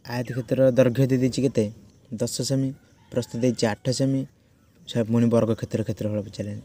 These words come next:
ଓ ହଉ, ଆର ପରିସୀମା, ତାର ଯଦି ପରିସୀମା ସମାନ, ତାହେଲେ ଆମେ ଆଗ ପରିସୀମା ବାହାର କରୁନ, ଟେନସନ୍ କାହିଁ ନେଉଛେ? ତାହେଲେ ଆୟତକ୍ଷେତ୍ରର ପରିସୀମା ସୂତ୍ର କ'ଣ? ନା, ଦୁଇ whole into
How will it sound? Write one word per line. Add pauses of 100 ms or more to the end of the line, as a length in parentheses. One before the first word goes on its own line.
ଓ
ହଉ, (220)
ଆର (300)
ପରିସୀମା,
ତାର
ଯଦି
ପରିସୀମା
ସମାନ, (460)
ତାହେଲେ
ଆମେ
ଆଗ
ପରିସୀମା
ବାହାର
କରୁନ, (120)
ଟେନସନ୍
କାହିଁ
ନେଉଛେ? (840)
ତାହେଲେ
ଆୟତକ୍ଷେତ୍ରର (100)
ପରିସୀମା
ସୂତ୍ର
କ'ଣ? (500)
ନା, (200)
ଦୁଇ (120)
whole
into